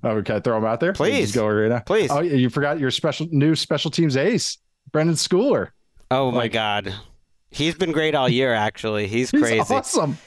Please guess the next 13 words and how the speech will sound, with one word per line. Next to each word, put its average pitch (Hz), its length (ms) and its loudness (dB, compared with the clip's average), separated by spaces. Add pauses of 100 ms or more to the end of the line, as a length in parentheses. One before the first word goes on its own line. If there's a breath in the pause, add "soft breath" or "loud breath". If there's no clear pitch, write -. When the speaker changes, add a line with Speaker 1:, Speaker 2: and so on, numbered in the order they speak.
(120)
Speaker 1:
<laughs> - 140 -4
All 403 220 2 (100)
right, 180 160 2
Slater's 202 500 2
probably 196 280 0
gonna, 190 220 2
you 180 100 2
know, 170 100 2
get 165 220 -2
weaned 165 260 4
out, 151 380 0
you 143 100 0
know, 139 200 2